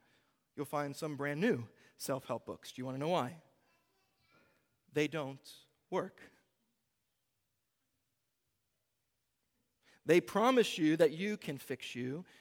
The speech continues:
you can redeem you, and you can save you.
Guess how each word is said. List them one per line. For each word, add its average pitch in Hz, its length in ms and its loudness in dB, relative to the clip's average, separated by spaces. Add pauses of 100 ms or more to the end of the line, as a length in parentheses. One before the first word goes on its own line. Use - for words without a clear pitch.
you 185 240 -4
can 160 200 -6
redeem 120 520 -4
you, 120 320 -4
and 135 200 -4
you 151 260 -4
can 139 260 -10
save 151 380 -6
you. 104 180 -14